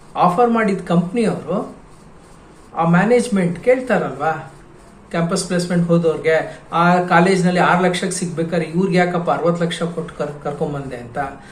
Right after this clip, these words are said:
ಹಾಗಾಗಿ ಅವ್ರು ಅದಕ್ಕೆ ಸಕಾರಣ ಕೊಡ್ಬೇಕಲ್ವಾ?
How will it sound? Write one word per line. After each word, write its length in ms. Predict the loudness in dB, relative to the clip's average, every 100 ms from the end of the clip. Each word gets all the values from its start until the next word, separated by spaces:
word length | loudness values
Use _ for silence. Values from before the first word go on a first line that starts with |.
| -10 0
ಹಾಗಾಗಿ 480 | 0 2 0 -2 -6 -6 -4
ಅವ್ರು 200 | 0 2
ಅದಕ್ಕೆ 240 | 0 0
ಸಕಾರಣ 500 | -2 -2 2 4 4
ಕೊಡ್ಬೇಕಲ್ವಾ? 920 | 2 2 2 2 0 -6 -10 -10 -12